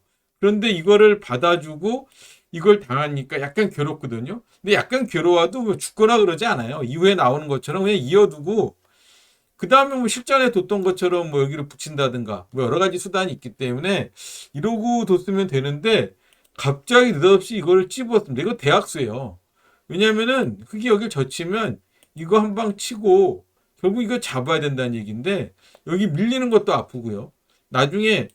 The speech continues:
이쪽을 뛰어들어도 못 살아 있어요. 여전히. 그래서 이 일하고 교환되는 거는 백의 대학수인데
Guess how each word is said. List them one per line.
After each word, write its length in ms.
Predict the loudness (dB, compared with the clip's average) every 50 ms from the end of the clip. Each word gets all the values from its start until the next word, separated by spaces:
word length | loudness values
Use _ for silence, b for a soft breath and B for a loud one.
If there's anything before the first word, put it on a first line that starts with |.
| _ _ _ _ _ _
이쪽을 480 | -14 -12 -8 -6 -4 -2 -2 -4 -4
뛰어들어도 760 | -6 -6 -2 -2 -2 -2 -2 -2 -2 -4 -4 -4 -6 -8 -8 -12 _ _
못 160 | _ -8 -8 -6
살아 240 | -2 -2 -2 -2
있어요. 340 | -2 -4 -6 -12 -16 -16 -16 _ -6
여전히. 480 | -4 -2 -2 -2 -2 -4 -6 -8 -12 _ _ _ _ _ _ _ _ _ _ _ _ _ _
그래서 200 | _ -2 -2 0
이 340 | 2 2 2 0 0 -2 -8 _ b b b b b b b _ _ _
일하고 720 | -6 -2 0 0 4 4 6 6 6 4 2 4 2 2 2
교환되는 640 | 2 -2 2 2 4 2 2 0 -4 -6 -6 -6 -6
거는 280 | -6 -4 -4 -4 -6 -4
백의 340 | -4 -6 -2 0 -2 -2
대학수인데 840 | 0 -2 0 0 0 -2 -4 -8 -10 -6 -2 -2 -2 -2 -2 -6 -10